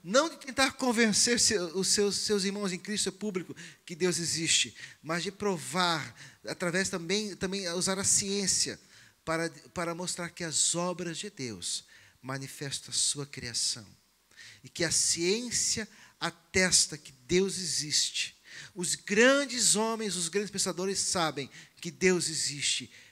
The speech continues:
E a igreja, e a igreja reconhece Ele como Senhor, como Pai, como Criador, como Salvador. Ele é nosso tudo. A Bíblia diz que Ele é o Alfa e o Ômega. Vamos falar basicamente sobre esses assuntos. E comigo,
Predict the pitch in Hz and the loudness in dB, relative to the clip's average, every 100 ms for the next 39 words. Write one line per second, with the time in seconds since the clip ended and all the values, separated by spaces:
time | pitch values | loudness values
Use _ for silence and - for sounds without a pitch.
0 | - 151 156 135 165 180 170 170 147 - | -2 0 0 2 4 4 4 -2 -4 -4
1 | 165 156 160 180 165 170 170 165 165 156 | -2 -2 0 -2 -2 -4 -4 -4 -6 -8
2 | 165 170 - 160 151 160 139 - - - | -6 -2 -2 -2 -4 -4 -4 -8 -20 -18
3 | - 175 175 - 170 160 139 131 180 180 | -4 -4 -4 0 2 2 0 -4 -6 -6
4 | - 185 165 131 165 160 143 202 185 180 | -2 -2 -2 -2 0 0 0 -6 0 2
5 | 180 170 147 143 170 160 - - - 170 | 2 -2 -4 -2 0 0 -4 -18 -12 2
6 | 208 208 214 - 190 - 247 233 156 147 | 2 2 2 2 2 -6 -4 -4 -6 -8
7 | 175 170 180 - 185 180 175 196 208 - | -8 -6 -6 -6 -2 0 2 2 2 -2
8 | - 190 180 175 175 151 135 123 135 165 | -4 -2 0 0 0 -2 -4 -6 -8 -12
9 | - 147 151 147 - - _ 147 175 180 | -8 -4 -4 -6 -10 -20 _ 0 0 0
10 | - 151 160 160 - - - - 170 156 | -4 -4 -4 -4 -6 -8 -12 -8 -4 0
11 | 160 165 139 - - 120 101 - - 180 | 0 0 -2 -2 -4 -4 -8 -8 -8 -12
12 | - 302 302 262 285 233 220 | -4 -2 0 4 4 4 -4